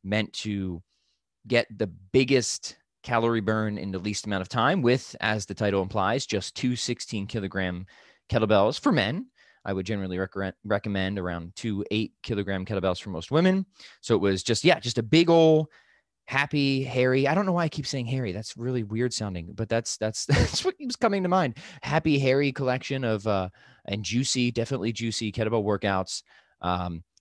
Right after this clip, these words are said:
for, for just, uh, yeah, b-, burning more calories in less time,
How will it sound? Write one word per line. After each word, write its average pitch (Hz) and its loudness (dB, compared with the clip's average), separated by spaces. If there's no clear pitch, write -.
for, 92 -4
for 90 -4
just, - -10
uh, 90 -6
yeah, 98 -4
b-, 101 -10
burning 113 4
more 147 4
calories 135 2
in 78 -8
less 120 0
time, 113 -4